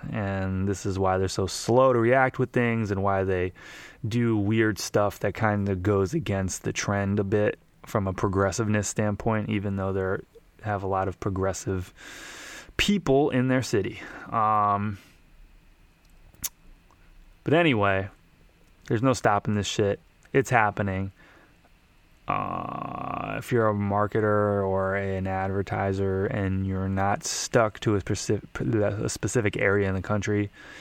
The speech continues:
you know, getting out to Denver or California and getting, you know, mixed up in this space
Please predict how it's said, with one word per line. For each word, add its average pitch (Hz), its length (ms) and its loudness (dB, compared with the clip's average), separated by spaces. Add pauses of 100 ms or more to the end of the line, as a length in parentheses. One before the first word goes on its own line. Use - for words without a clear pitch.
(640)
you 110 100 -6
know, - 140 -8
getting 120 320 2
out 117 160 4
to 113 60 -2
Denver 110 480 4
or 101 40 2
California 104 680 0
and 98 160 0
getting, 95 480 -2 (300)
you 104 100 -4
know, 92 80 -4
mixed 98 320 -2
up 104 160 0
in 104 60 0
this 101 140 -2
space 101 520 -2